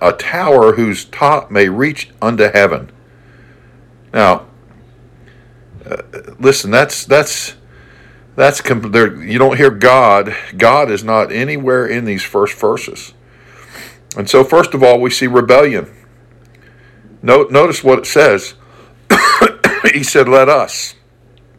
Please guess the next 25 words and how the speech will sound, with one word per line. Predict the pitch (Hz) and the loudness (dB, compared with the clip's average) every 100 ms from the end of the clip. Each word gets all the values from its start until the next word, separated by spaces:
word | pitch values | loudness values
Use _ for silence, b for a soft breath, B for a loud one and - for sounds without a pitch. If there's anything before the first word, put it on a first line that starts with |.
| _ _ _ _ _ _ - - | _ _ _ _ _ _ -20 -8
Let | 98 120 | 2 4
us. | 135 135 - - - _ _ _ _ _ _ b b b _ | 4 2 -2 -10 -20 _ _ _ _ _ _ b b b _
Not | 104 117 98 | 0 0 2
God | 117 113 104 | 2 2 2
willing. | 127 117 98 104 _ _ B B B B B _ _ _ _ _ _ _ | 2 2 -2 -10 _ _ B B B B B _ _ _ _ _ _ _
You | 190 | -10
see | 185 131 | -6 -2
the | 113 | 0
ruler, | 104 131 147 156 165 - _ _ _ - | 2 2 2 0 -2 -6 _ _ _ -12
and | 104 | -8
you | 98 | -6
see | 123 | -4
the | 123 | -2
rebellion. | 117 117 113 110 90 78 - b b b b b b | 0 2 4 4 0 -8 -16 b b b b b b
But | - 101 | -4 0
then | 120 190 | 2 0
you | 165 | -2
see | - | -4
the | 104 | -2
ruin. | 101 139 151 90 | 2 2 2 -2
In | 92 | -2
verses | 120 127 104 - | 0 0 -4 0
five | 127 123 117 | 2 2 0
through | 117 | -2
nine, | 107 123 147 120 113 | 0 2 2 0 -4